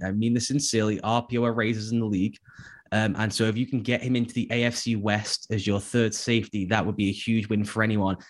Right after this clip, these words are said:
And I know they've signed nine thousand safeties over the last four years with Mayock and Gruden. So I'm sorry to do it to you guys, but if I'm, if I'm the Raiders,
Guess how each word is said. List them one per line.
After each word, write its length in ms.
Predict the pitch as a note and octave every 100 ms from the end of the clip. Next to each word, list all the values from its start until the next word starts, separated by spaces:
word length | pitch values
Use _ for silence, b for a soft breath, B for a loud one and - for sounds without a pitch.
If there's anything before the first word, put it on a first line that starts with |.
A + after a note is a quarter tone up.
| -
And 80 | A2
I 100 | A2
know 220 | A2+ A#2+
they've 220 | A#2 A2
signed 340 | - A2 G#2+
nine 260 | G#2+ G2+ A2
thousand 380 | - G#2+ G#2+ A2
safeties 540 | - A2 G#2 A#2+ A2+
over 200 | A#2 G#2+
the 40 | G2+
last 220 | G#2 G#2
four 220 | - G#2
years 260 | G#2+ G#2+ A2+
with 120 | A2
Mayock 320 | A2+ A2 A2 B2
and 100 | A#2
Gruden. 440 | A2+ A#2+ C3 C3 B B
So 120 | -
I'm 80 | A2
sorry 340 | A2 - A#2 A#2
to 80 | A#2
do 180 | A#2 B2+
it 140 | B2+
to 100 | C3
you 120 | B2+
guys, 320 | B2+ C3 D#3+
but 200 | B2 B2
if 80 | A2+
I'm, 260 | C3 C3+ C3
if 100 | A#2+
I'm 180 | B2+ C3+
the 120 | C3
Raiders, 540 | B2+ B2+ C#3 C#3+ C#3